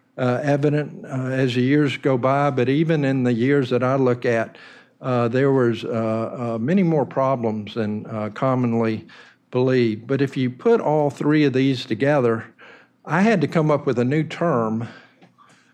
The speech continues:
to describe, uh, these three behaviors, uh,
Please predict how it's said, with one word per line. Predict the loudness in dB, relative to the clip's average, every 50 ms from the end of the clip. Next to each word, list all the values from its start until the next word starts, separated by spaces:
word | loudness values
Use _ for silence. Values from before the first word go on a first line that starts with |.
| _ _ _
to | -4 -2
describe, | -2 0 -4 -4 -2 0 2 2 4 4 2 2 2 0 -2 -6
uh, | -6 -4 -2 -2 0 0 -2 -2
these | 0 0 0 0 0 -2 -4
three | 0 2 2 2 2
behaviors, | 2 0 0 2 2 2 2 0 2 2 2 2 2 0 -2 -6 -14 _ _ -20 -20 _ _ _ _ _ -10
uh, | -6 -4 -2 -2 0 0 0 0 0